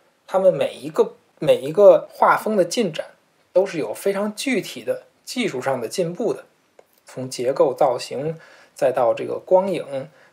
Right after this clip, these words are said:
再到这个颜色，再到把这个二维、三维的这个空间，平面变空间，空间再展开等等，它都是有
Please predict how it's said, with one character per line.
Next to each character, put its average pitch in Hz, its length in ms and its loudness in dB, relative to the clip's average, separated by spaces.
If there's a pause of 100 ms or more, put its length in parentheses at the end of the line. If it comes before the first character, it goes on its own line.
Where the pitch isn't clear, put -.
再 127 220 0
到 113 240 -2
这 117 100 -6
个 117 120 -6
颜 117 280 -4
色， 190 440 4 (180)
再 143 160 0
到 135 180 2
把 - 240 -4
这 143 140 -8
个 123 260 -2 (280)
二 147 180 2
维、 127 160 -2
三 165 300 -4
维 127 160 0
的 147 120 0
这 135 120 -4
个 117 180 -4 (160)
空 190 280 -2
间， 185 140 -4
平 151 280 -6
面 175 200 2
变 147 200 0
空 165 180 -6
间， 160 220 -2
空 175 240 -8
间 170 180 0
再 170 100 4
展 - 240 -6
开 165 340 -6 (300)
等 156 160 -2
等， - 160 -6
它 - 120 -8
都 202 140 -2
是 175 140 -6
有 - 120 -4